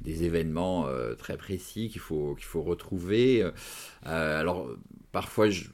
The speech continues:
je, je, donc j'accumule un peu une documentation à ce moment-là et je, je peux, euh, raconter, euh,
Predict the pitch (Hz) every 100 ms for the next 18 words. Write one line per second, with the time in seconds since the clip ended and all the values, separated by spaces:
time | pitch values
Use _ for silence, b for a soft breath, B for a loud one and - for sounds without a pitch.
0 | - - - - - 69 80 - - 95
1 | 101 98 113 131 123 95 110 101 92 -
2 | 95 90 87 - - 143 120 - 78 78
3 | 110 143 120 85 85 80 82 78 80 82
4 | 78 B B B 73 87 - 104 113 117
5 | 98 87 82 80 - - 90 - 107 107
6 | 107 101 82